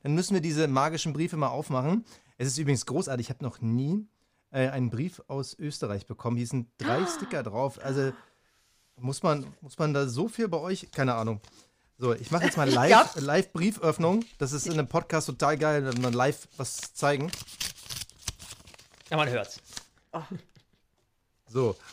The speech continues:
Speaker 1: und, äh, ich hoffe, dass man die Kategorie noch ein bisschen rauskriegt, denn, äh, den Ursprungsgedanken, den hatte, ich weiß gar nicht, Caro oder Beate, wer von euch hatte den Gedanken?
Speaker 2: Ich war so lustig.
Speaker 4: Beate, ja.
Speaker 2: Ich war so
Speaker 1: Ah,
Speaker 2: lustig.
Speaker 1: k-,
Speaker 2: Ja.
Speaker 1: clevererweise hast du auch die Fragen mit zugeschrieben, <laughs> das ist sehr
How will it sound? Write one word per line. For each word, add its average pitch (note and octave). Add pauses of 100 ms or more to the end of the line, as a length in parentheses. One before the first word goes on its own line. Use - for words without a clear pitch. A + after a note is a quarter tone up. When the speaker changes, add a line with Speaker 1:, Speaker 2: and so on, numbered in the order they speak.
Speaker 1:
und, F3
äh, E3 (200)
ich C3
hoffe, G3
dass E3
man D#3
die C#3
Kategorie C3+
noch A3+
ein A2+
bisschen A#2+
rauskriegt, B2 (240)
denn, D3
äh, D3
den C#3
Ursprungsgedanken, F3+
den C#3
hatte, E3+ (240)
ich -
weiß E3
gar A2
nicht, G#2 (360)
Caro F3+
oder F#3+
Beate, B2
wer D#3
von F3
euch D3+
hatte E3+
den D#3+
Gedanken? D#3 (220)
Speaker 2:
Ich -
war C4
so A3
lustig. F3+
Speaker 4:
Beate, F#3
ja. F3+ (540)
Speaker 2:
Ich -
war D#4
so - (100)
Speaker 1:
Ah, G#3+
Speaker 2:
lustig. - (100)
Speaker 1:
k-, G3
Speaker 2:
Ja. C4
Speaker 1:
clevererweise G3
hast F#3+
du G#3
auch F3
die F3+
Fragen F#3
mit D3+
zugeschrieben, -
<laughs> -
das A3
ist -
sehr B3+